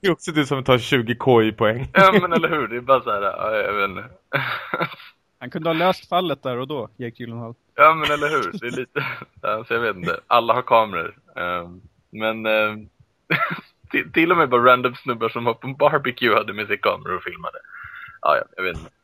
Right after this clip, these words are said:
Speaker 2: Men, ehm, det är lite det som är upplägget. De här två poliserna råkar, eh, stöta på lite tyngre brott än vad de kanske är vana med. Vana vid, kanske man säger till och med.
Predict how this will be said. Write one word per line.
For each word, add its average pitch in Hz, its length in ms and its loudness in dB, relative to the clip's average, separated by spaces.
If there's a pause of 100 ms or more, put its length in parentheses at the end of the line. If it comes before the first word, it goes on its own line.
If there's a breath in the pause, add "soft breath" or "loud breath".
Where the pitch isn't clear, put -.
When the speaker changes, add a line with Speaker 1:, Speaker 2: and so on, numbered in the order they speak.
(240)
Speaker 2:
Men, 117 360 4
ehm, 113 420 2 (540)
det 120 140 2
är 120 120 6
lite 120 220 -4
det 107 260 2
som 95 180 -2
är 90 380 2
upplägget. 90 680 -4 (100)
De 104 100 -2
här 107 140 4
två 110 180 -4
poliserna 107 520 2
råkar, 95 680 4
eh, 95 60 0
stöta 110 240 -4
på 104 180 0
lite 101 260 -4
tyngre 117 320 2
brott 107 400 2
än 107 120 -8
vad 107 80 2
de 104 100 -2
kanske 107 260 2
är 98 40 2
vana 95 280 6
med. 92 260 0 (1200)
Vana 101 300 4
vid, 143 560 -4
kanske 151 180 0
man 147 100 -2
säger 151 160 2
till 147 120 -4
och 143 40 -2
med. 151 160 -2